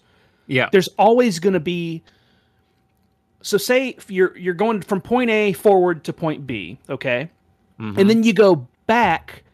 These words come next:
Speaker 2: to point A. But, like, when you go to point B, decisions from when you went back to point A have already been made. <laughs>
Speaker 1: Yes, exactly.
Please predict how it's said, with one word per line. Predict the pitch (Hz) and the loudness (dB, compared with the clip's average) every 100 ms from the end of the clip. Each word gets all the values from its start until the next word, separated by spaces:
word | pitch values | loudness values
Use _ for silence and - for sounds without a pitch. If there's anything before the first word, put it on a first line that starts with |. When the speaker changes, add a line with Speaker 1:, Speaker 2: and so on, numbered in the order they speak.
| _ _ _ _ - | _ _ _ _ -16
Speaker 2:
to | |
point | 147 - 131 139 - _ | -16 -12 -10 -10 -12 _
A. | 233 202 107 101 139 _ _ _ _ _ _ _ | -4 -4 -4 -10 -16 _ _ _ _ _ _ _
But, | 196 - | -2 -2
like, | 170 165 | -4 -2
when | 208 | -2
you | 190 | 0
go | 185 | 0
to | 160 | 0
point | - 175 147 | -2 -6 -4
B, | 214 254 208 170 190 _ _ _ _ | -2 -2 -2 -6 -8 _ _ _ _
decisions | 175 - - 277 214 190 180 | -4 -4 -2 0 0 -2 -2
from | - 175 | -4 -4
when | 180 | -2
you | 180 | -2
went | 160 151 | -4 -4
back | 202 190 | -4 -4
to | - | -8
point | 170 156 | -6 -2
A | 233 233 180 | 0 0 0
have | 160 | 0
already | 160 170 | 0 -2
been | 151 147 | -4 -4
made. | 233 185 165 | -2 -2 -4
<laughs> | - - - | -10 -16 -4
Speaker 1:
Yes, | 131 110 - - - | -2 -2 -4 -16 -12
exactly. | 127 120 160 143 - | -4 2 2 2 -6